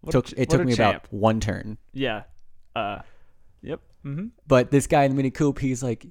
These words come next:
Speaker 2: he's like, he's like, "What are you doing? Like, you're in my way." I'm like, "Well, that's just too bad, man. Like, this lady needs help. You should, like,
Speaker 1: <laughs>
Speaker 2: you're an asshole."
Speaker 1: You're breathing my air. Get
Speaker 2: But what
Speaker 1: outta
Speaker 2: I don't
Speaker 1: here.
Speaker 2: get is just, like, the, the driving in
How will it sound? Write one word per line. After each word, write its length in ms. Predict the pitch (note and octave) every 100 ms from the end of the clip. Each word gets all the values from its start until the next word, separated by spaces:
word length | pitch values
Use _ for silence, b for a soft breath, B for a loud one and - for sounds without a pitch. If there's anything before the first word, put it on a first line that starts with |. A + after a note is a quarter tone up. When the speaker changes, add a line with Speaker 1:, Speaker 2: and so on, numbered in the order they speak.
| - - -
Speaker 2:
he's 160 | - A#2+
like, 180 | B2 - - _ _ - _ -
he's 160 | A2 A#2
like, 80 |
"What 120 | A2 A#2
are 40 |
you 60 | G#2+
doing? 340 | B2 G#2+ F2
Like, 140 | F#2+ F#2+
you're 160 | A2
in 80 | A#2
my 120 | G#2+ F#2+
way." 320 | A2 F2+ -
I'm 60 | F#2
like, 160 | F#2
"Well, 120 | - A2
that's 240 | - - -
just 260 | A#2 -
too 160 | - A2
bad, 220 | G2+ A#2+
man. 200 | G#2 G#2+
Like, 200 | G#2+ F#2+ -
this 180 | A#2 -
lady 180 | B2 A#2
needs 200 | A2+ G#2+
help. 240 | A#2 - - - - - F#3+
You 80 |
should, 340 | A3+ B3+ C4 G#3+
like, 120 | B2 G3+
Speaker 1:
<laughs> 140 | - -
Speaker 2:
you're 220 | C#3 -
an 80 | D3+
asshole." 540 | B2+ C3 - F#2 G2 D3+
Speaker 1:
You're 200 | G3 A#3
breathing 440 | G3 G3+ F#3 E3+
my 240 | E3 F3 D#3+
air. 380 | G3 G#3+ C#3
Get 120 | B2 -
Speaker 2:
But 140 | G#3
what 120 | A3+
Speaker 1:
outta 80 | G#3
Speaker 2:
I 40 | A#3+
don't 120 | A#3
Speaker 1:
here. 80 | G#3+
Speaker 2:
get 140 | A#3
is 100 | G#3+
just, 200 | G3 -
like, 240 | F3 -
the, 140 | D3+ D3+
the 220 | B2 D3
driving 520 | A#2 C#3 D#3+ F#3 F#3
in 280 | D3 C3+